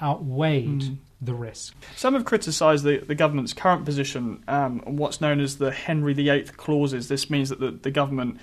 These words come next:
Speaker 2: now can make its own decisions on the withdrawal from the E U bill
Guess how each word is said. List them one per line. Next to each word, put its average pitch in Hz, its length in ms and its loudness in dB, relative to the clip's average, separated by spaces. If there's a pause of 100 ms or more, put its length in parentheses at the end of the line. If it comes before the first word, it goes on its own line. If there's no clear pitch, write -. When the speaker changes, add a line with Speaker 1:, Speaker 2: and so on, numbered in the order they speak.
(220)
Speaker 2:
now 135 280 6
can 131 360 -4
make 143 220 0
its 143 100 -2
own 190 120 2
decisions 170 460 0
on 143 120 2
the 135 80 0
withdrawal 135 400 2
from 131 180 -8
the 120 80 -4
E 123 100 -2 (120)
U 113 80 -2
bill 127 420 -4